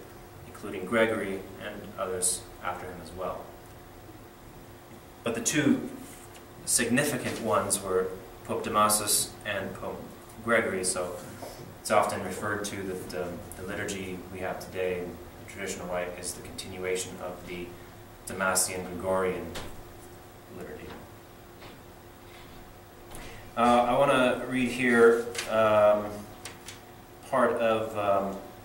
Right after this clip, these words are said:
some text taken from Monsignor Klaus Gamber's book, Reform of the Roman Liturgy, uh, because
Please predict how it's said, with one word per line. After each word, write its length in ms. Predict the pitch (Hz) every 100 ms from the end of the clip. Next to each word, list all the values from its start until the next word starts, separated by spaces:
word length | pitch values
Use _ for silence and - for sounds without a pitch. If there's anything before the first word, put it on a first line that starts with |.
| - - - - - - - - - - - - - -
some 200 | - 107
text 340 | - 110 -
taken 300 | 113 110 107
from 340 | - 101 95 92 - - - - -
Monsignor 460 | 107 - 117 107 101
Klaus 280 | 104 101 104
Gamber's 520 | 107 107 101 98 92 - - - 104
book, 240 | 95 92
Reform 440 | 95 - 107 104
of 80 | 95
the 60 | 95
Roman 260 | 95 95
Liturgy, 420 | 98 98 95 95 92 - - - - - - -
uh, 360 | 101 98 98
because 540 | 107 107 104 - -